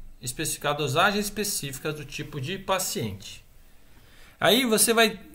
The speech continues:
tentar fazer dois cenários diferentes alternativos. Somente retrovírus são tratados por coquetéis, ou retrovírus só são tratados por coquetéis. Então eu queria que vocês tentassem pensar nesses dois cenários, tá certo? Ok,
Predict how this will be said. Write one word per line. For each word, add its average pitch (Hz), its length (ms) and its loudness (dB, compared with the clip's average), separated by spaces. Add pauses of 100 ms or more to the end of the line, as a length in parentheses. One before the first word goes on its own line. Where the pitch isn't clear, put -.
(100)
tentar 185 760 6
fazer 165 320 4
dois 262 300 4
cenários 208 480 6
diferentes 185 640 2
alternativos. 180 1000 -2 (540)
Somente 214 580 2
retrovírus 165 680 0
são 143 140 -4
tratados 127 400 -2
por 120 140 -6
coquetéis, 175 720 2 (380)
ou 143 160 -2
retrovírus 180 600 2
só 202 200 0
são 156 320 0
tratados 123 500 0
por - 160 -12
coquetéis. - 540 -10
Então 107 160 -6
eu 107 60 -4
queria 113 200 -4
que 120 80 -6
vocês 127 140 -4
tentassem 123 520 0 (440)
pensar 135 720 2
nesses 135 380 2
dois 131 200 2
cenários, 101 600 -4
tá - 120 -8
certo? 147 460 4 (1300)
Ok, 113 540 -2